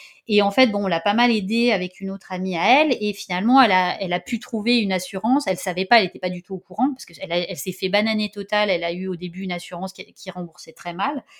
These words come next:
Et finalement, elle a pu trouver justement une assurance conventionnée californienne, mais c'est quand même pas rien, huit mille dollars. Mais entre huit mille dollars et, euh,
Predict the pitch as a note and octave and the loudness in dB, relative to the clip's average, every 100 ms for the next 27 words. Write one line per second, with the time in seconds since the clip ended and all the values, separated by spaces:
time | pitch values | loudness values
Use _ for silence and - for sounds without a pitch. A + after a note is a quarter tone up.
0 | - - _ _ G#3 G3+ G3 F#3 G3 A#3 | -20 -20 _ _ -4 -4 0 0 2 6
1 | C4 F#3+ - G3+ - G#3 F#3 A#3 G#3 - | 6 4 0 -6 -14 -8 -2 0 -2 -6
2 | G3 G#3+ G#3 F3+ - F#3 G3 - F#3+ F#3+ | -6 -4 -2 -4 -6 -8 -8 -8 -6 -4
3 | - F#3+ G3 F#3+ F3 F3 G3+ G#3+ C4+ C4+ | -4 -4 -4 -4 -6 -6 -6 2 4 6
4 | G#3 F#3 - - _ _ - A3 A3+ A#3 | 4 0 -6 -20 _ _ -2 0 4 6
5 | B3 C4+ D#4+ F4 D#4+ A3 G#3+ G#3 G3 G3 | 6 6 4 4 4 4 2 0 0 0
6 | F#3+ F3 - _ _ - G#3 G#3+ G#3 - | 0 -2 -8 _ _ -2 4 6 6 2
7 | _ _ _ _ A#3+ _ A3 F#3+ G#3+ G3+ | _ _ _ _ _ _ -2 -2 0 0
8 | G#3+ B3 B3+ A3+ A#3 A#3 A3+ G#3+ G3 G#3 | 4 8 8 6 4 8 6 6 0 -2
9 | G#3+ G#3 F3+ E3 D#3+ | 0 0 0 -2 -4